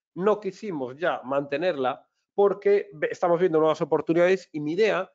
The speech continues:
es que los alumnos podáis con una cuenta en torno a tres mil, cuatro mil euros poder ir, mm, girando, cambiando las garantías de un lado para otro y, y, e ir sacándole dinero de forma constante al mercado. Por esa razón, hoy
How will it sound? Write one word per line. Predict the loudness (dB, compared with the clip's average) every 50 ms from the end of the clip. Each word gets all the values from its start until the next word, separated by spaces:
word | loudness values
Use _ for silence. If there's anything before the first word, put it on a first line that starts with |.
| _ -20
es | -20 -14
que | -8 -8 -6
los | -6 -6 -8 -8
alumnos | -8 -8 -8 -6 -8 -8 -10 -10
podáis | _ -10 -8 -6 -4 -6 -6 -8
con | -10 -10 -8
una | -6 -4 -4 -4 -2
cuenta | -4 -4 -4 -6 -10 -12 -14 _ _ _ _ _ _
en | -6 -6 -2 0
torno | 2 2 2 2 0
a | -2 -2
tres | -2 -4 -4 -4 -2
mil, | 0 0 0 0 -2
cuatro | -4 -8 -8 -8 -8
mil | -6 -4 -2
euros | 0 0 0 -2 -4
poder | -2 -2 0 0 2 2
ir, | 2 2 2 0 -2 -6 _ _ _ _ _ _ _ -10
mm, | -8 -6 -4 -2 -2 -2 -2 -2 -6 _ _ _ _ _ -20 -16
girando, | -12 -6 -2 0 2 2 2 2 2 2 0 0
cambiando | 0 0 -2 0 0 0 2 0
las | 0 0
garantías | 0 -2 -4 -4 -6 -10 -10 -8
de | -6
un | -4
lado | -4 -4 -4
para | -4 -4 -4
otro | -4 -6
y, | -8 -10 -10 -12 -14 -16
y, | -16 -16 -18 -14 _
e | -4 -4 -4
ir | -4 -4 -6
sacándole | -8 -10 -8 -4 -4 -4 -2 -2 -2 -2 -2
dinero | -2 -2 0 2 2 2 2 0 -4 -6 _ _ _ _ _ _ _ _
de | _ -6 -4
forma | -2 0 0 0 0 0
constante | 0 0 0 -2 -2 -2 -2 0 0
al | -2 0
mercado. | 0 -2 -2 -2 -2 -2 -2 -2 -6 -10 _ _ _ _ _
Por | 2 2 2
esa | 2 2 2
razón, | 2 2 2 2 2 0 0 0 0 0 2
hoy | 4 4 4 2 -2 -8